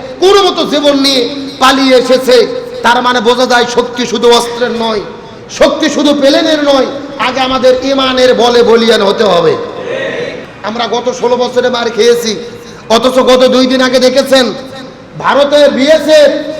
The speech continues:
বাংলাদেশের মধ্যে ঢুকে আমার দেশের দুইটা মানুষকে টানিয়ে জোর করে নিয়ে যাওয়া শুরু করছে। গ্রামের লোক তাকে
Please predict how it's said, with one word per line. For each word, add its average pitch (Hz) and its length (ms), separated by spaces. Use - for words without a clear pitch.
বাংলাদেশের 277 560
মধ্যে 269 320
ঢুকে 254 520
আমার 254 280
দেশের 254 340
দুইটা 247 260
মানুষকে 254 400
টানিয়ে 254 460
জোর 277 200
করে 269 240
নিয়ে 269 220
যাওয়া 262 240
শুরু 254 180
করছে। 247 460
গ্রামের 254 420
লোক 247 240
তাকে 247 300